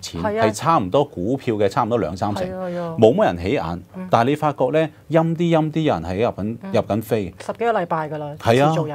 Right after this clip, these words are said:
Speaker 2: 咗。
Speaker 1: 噉樣做法即係咩呢？我四隻字叫暗度陳倉。
Speaker 2: 嗯。
Speaker 1: 面頭就叫你做嘢，我下邊台底其實入緊啲債。
Speaker 2: 係。
Speaker 1: 當你嗰邊一 take profit 嘅，我呢度入緊債嘅，你咪湧去避險，
Speaker 2: 嗯。
Speaker 1: 我咪入咗先。
Speaker 2: 嗯。
Speaker 1: 所以呢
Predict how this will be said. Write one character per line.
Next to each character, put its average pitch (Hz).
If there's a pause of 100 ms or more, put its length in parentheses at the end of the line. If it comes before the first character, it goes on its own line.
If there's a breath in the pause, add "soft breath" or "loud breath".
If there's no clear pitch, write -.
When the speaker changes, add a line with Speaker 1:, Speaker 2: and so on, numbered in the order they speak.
(100)
Speaker 2:
咗。 147
Speaker 1:
噉 175
樣 202
做 131
法 131
即 165
係 160
咩 151
呢？ 151
我 117
四 113
隻 110
字 95
叫 110
暗 110
度 92
陳 85
倉。 127
Speaker 2:
嗯。 220
Speaker 1:
面 107
頭 107
就 110
叫 117
你 120
做 117
嘢， 117
我 107
下 104
邊 101
台 113
底 135
其 101
實 87
入 101 (240)
緊 -
啲 120
債。 -
Speaker 2:
係。 190 (140)
Speaker 1:
當 180
你 135
嗰 139
邊 147
一 143
take 143
profit 135
嘅， 92 (260 loud breath)
我 101
呢 156
度 139
入 104
緊 110
債 101
嘅， 101
你 95
咪 92
湧 87
去 113
避 82
險， -
Speaker 2:
嗯。 101
Speaker 1:
我 92
咪 98
入 85
咗 92
先。 95
Speaker 2:
嗯。 208 (160)
Speaker 1:
所 190
以 202
呢 196